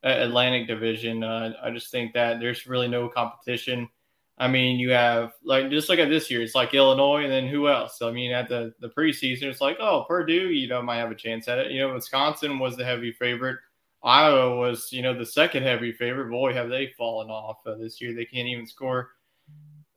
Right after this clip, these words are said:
at will. Uh, so I think that, you know, the East ver-, is definitely overpowered. I mean, the top three teams, I mean, even last year was,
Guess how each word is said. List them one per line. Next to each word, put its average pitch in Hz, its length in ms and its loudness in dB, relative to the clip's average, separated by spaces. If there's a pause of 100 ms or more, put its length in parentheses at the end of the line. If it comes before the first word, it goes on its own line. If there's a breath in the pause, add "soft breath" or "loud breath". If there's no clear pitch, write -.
(100)
at 131 260 0
will. 135 300 8
Uh, 127 200 6
so 135 240 4
I 143 120 6
think 165 280 0
that, 160 200 6
you 151 100 0
know, 151 140 4
the 156 60 -2
East 143 580 -4 (120)
ver-, 139 320 0
is 127 360 -6
definitely 139 400 2
overpowered. 127 720 2
I 113 60 -2
mean, 117 200 -4
the 113 140 -8 (100)
top 127 300 -2
three 123 200 -6
teams, 127 440 -2
I 120 40 -2
mean, 135 220 -2
even 180 180 -2
last 135 360 2
year 113 120 -4
was, 110 360 -10